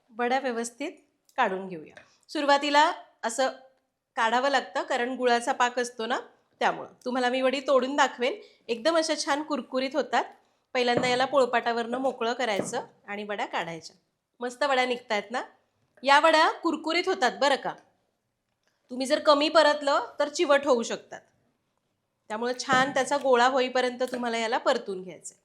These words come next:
खरं तर जी लोणावळ्याला चिक्की मिळते ना खोबऱ्याची, ती याहून बारीक असते. अशा एवढ्या एवढ्याच वड्या असतात त्या. तुम्हाला तशा करायच्या असतील तरी चालेल.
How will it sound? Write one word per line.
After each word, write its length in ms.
खरं 220
तर 120
जी 260
लोणावळ्याला 540
चिक्की 320
मिळते 280
ना 180
खोबऱ्याची, 640
ती 80
याहून 360
बारीक 400
असते. 240
अशा 220
एवढ्या 260
एवढ्याच 320
वड्या 220
असतात 320
त्या. 140
तुम्हाला 320
तशा 160
करायच्या 400
असतील 300
तरी 180
चालेल. 440